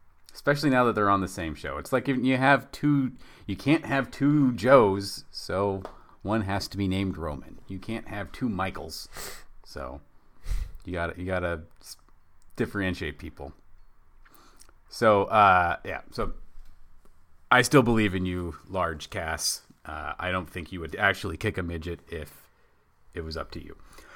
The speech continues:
Um, so next promo. So he's still in the feud with Daniel Bryan? Is that what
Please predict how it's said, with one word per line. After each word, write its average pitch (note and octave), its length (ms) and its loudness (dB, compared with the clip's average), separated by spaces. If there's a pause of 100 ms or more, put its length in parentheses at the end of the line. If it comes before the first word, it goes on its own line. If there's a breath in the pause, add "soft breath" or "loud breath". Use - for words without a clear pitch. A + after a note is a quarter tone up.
(160 loud breath)
Um, G2+ 460 8 (260)
so C#3 300 4
next D#3 320 2
promo. F#2+ 560 0 (960 soft breath)
So C3 240 4
he's D3 120 6
still F3 200 8
in D#3 80 8
the D3 40 4
feud D3 220 4
with C#3+ 160 6
Daniel D3 260 6
Bryan? C#3+ 300 8
Is A#2 120 -2
that B2 120 8
what A#2+ 160 2